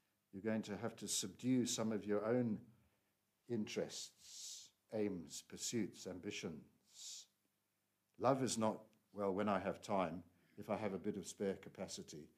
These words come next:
I might pray for that person. I might come alongside them. I might make the effort. I don't really feel like engaging with that brother or sister. It could be a difficult conversation. They're really of quite a different background and experience to me.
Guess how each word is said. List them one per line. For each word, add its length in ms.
I 100
might 280
pray 200
for 140
that 220
person. 420
I 80
might 280
come 140
alongside 600
them. 160
I 100
might 300
make 220
the 140
effort. 560
I 60
don't 220
really 180
feel 260
like 220
engaging 480
with 140
that 180
brother 260
or 120
sister. 500
It 140
could 160
be 140
a 40
difficult 460
conversation. 840
They're 180
really 320
of 140
quite 240
a 60
different 400
background 580
and 100
experience 680
to 120
me. 260